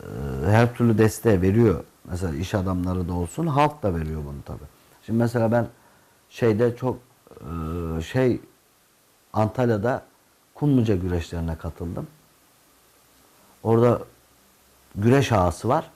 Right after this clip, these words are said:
Bizi karşılıyor, oturuyor, misafirperverliği de çok iyiydi Yasin arkadaşımızın. Orada bir şeye şahit oldum ben. Adam kalkıyor diyor ki, "Bu güreşlere yüz bin T L bağış yaptım."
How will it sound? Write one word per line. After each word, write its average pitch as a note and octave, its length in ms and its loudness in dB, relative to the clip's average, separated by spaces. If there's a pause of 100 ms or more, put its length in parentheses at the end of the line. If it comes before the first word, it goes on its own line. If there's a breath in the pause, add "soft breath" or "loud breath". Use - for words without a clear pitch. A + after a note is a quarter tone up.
(1200)
Bizi G#2 220 0
karşılıyor, G2 540 0
oturuyor, G2 400 -2
misafirperverliği F#2 1120 -4
de F2 100 -4
çok G2+ 220 0
iyiydi E2+ 240 -2
Yasin E2 420 -2
arkadaşımızın. D#2+ 720 -6 (1080)
Orada A#2 260 6
bir C3+ 40 2
şeye D3 280 4
şahit C3 380 4
oldum F2 340 0
ben. C2+ 80 -8 (2000)
Adam A2+ 240 4
kalkıyor A#2+ 580 2
diyor E3 240 2
ki, E2 180 -8 (1160 soft breath)
"Bu D3 160 6
güreşlere C3+ 480 4
yüz C#3+ 440 6
bin D3 140 4
T B2+ 280 4
L C3+ 200 2
bağış C3+ 360 2
yaptım." F2 380 -4